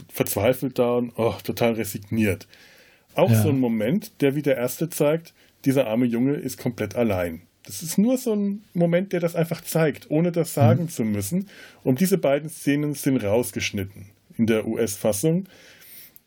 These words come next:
Speaker 1: Einfach, weil's dadurch mehr, mehr Tempo hat, aber weil's dadurch auch nicht ganz so düster wirkt. Und, äh, die, im, im, dazu kommt, dass die U-S-Fassung Musik, zusätzliche Musik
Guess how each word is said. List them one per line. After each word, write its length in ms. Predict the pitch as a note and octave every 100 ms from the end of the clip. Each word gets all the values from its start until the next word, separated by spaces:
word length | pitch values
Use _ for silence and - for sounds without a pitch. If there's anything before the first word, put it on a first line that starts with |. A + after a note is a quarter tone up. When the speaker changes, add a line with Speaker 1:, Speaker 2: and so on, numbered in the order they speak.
| _ _
Speaker 1:
Einfach, 300 | - C3 C#3+
weil's 280 | B2+ C3 C3
dadurch 520 | C#3+ C3 C3 A#2 - -
mehr, 640 | B2 A#2 A2+ A2+ A2+ A2+ A2+
mehr 180 | G#2
Tempo 400 | G2 B2+ G3 F3+
hat, 240 | C#3+ F#3 - - - - _
aber 240 | C3+ D#3
weil's 220 | C3+ C#3
dadurch 340 | - D3+ D#3 -
auch 160 | C3+
nicht 200 | C#3+ C3
ganz 260 | - C#3 C#3
so 280 | D3+ D3+ D3+ _
düster 520 | B2+ G3 G#3+ - G2+
wirkt. 420 | F#2+ F2+ - - _ _ _ _ _ _ _ _ _ _ _ _
Und, 440 | C#3+ C#3+ C3+ - -
äh, 360 | C3+ C3+ C3+ B2 _ _ C#3
die, 260 | C#3 C#3 - _ _ _ _ _ _ -
im, 240 | C#3+ C#3 -
im, 240 | C3 B2+ - - - - B2+
dazu 340 | C#3 F#3 -
kommt, 380 | E3 D3+ D#3 F#3+
dass 220 | D3+ -
die 160 | - C3
U-S-Fassung 880 | B2 C3+ F#3 - B2+ A#2 E3 E3 F3+ - - - -
Musik, 680 | - C3+ C#3 - C#3 G#3 -
zusätzliche 640 | - G#3 G3 F3 D#3 C#3+
Musik 540 | C#3 C3+ - C#3+ E3+